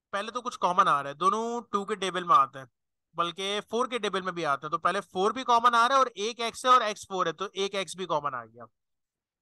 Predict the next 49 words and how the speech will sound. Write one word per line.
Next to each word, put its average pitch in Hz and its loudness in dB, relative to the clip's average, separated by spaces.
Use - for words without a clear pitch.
तो 202 2
वन 220 2
ज़ीरो 240 2
एट 226 0
को 233 6
आप 233 6
फ़ोर 214 2
से 240 -6
डिवाइड 202 -2
करके 208 -6
देख 180 -4
लीजिएगा, 196 -2
ट्वेंटी 180 -6
सेवन 175 -2
आ 190 2
जाएगा, 180 0
और 190 4
टू 185 -6
फिफ्टी 185 -8
सिक्स 185 -12
को 202 -4
फ़ोर 180 -2
से 190 -8
डिवाइड 165 -2
करेंगे 165 -8
तो 165 -8
सिक्सटी 151 -14
फ़ोर। 135 -6
आपको 190 2
नजर 254 -2
आ 254 0
रहा 269 -4
है 247 -8
ये 214 -6
भी 240 -14
किसी 240 -12
का 247 -4
क्यूब 240 -8
बन 226 0
रहा 240 -6
है, 240 -4
ये 214 -2
भी 208 -12
किसी 202 -12
का 190 -4
क्यूब 160 -10
बन 147 -6
रहा 131 -16
है। 127 -14